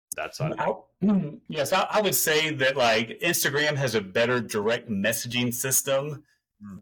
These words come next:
Speaker 2: than most social media platforms. So D Ms on Instagram would be probably the one where social media is utilized the most for the,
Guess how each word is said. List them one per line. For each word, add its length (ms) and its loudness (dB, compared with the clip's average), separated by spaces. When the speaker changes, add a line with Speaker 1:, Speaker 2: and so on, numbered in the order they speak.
Speaker 2:
than 240 0
most 260 0
social 280 -2
media 260 -2
platforms. 680 -2
So 140 0
D 320 -2
Ms 100 0
on 140 0
Instagram 680 -2
would 180 -2
be 300 -2
probably 220 2
the 80 -2
one 260 0
where 80 0
social 400 -2
media 320 2
is 120 -2
utilized 420 2
the 80 -6
most 640 -2
for 160 0
the, 320 -2